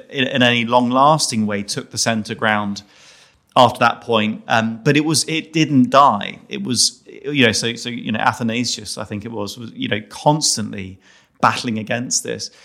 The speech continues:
and, um, and so you've got, you've got to have that strength of conviction, that clarity,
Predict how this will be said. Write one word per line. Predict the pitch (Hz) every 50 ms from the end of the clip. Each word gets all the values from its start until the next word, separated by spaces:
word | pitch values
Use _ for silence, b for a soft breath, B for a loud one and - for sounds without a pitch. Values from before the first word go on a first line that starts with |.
| b b b b b b _ -
and, | 131 127 120 123 120 117 104 127
um, | 117 113 110 113 113 113 117 117 113 - - _ _ _ _ -
and | 139 135 -
so | 143
you've | 139 131 127 127 -
got, | - 170 185 - - 139 147 156
you've | 170 131
got | 160
to | 160 139
have | 147 147 143
that | 127 113 -
strength | - - - 127 127 123 - 123
of | 107 -
conviction, | - 107 104 98 120 - - - - 156 139
that | 127 120 - -
clarity, | - - 123 127 131 135 135 127 - - 131 131 131 131 -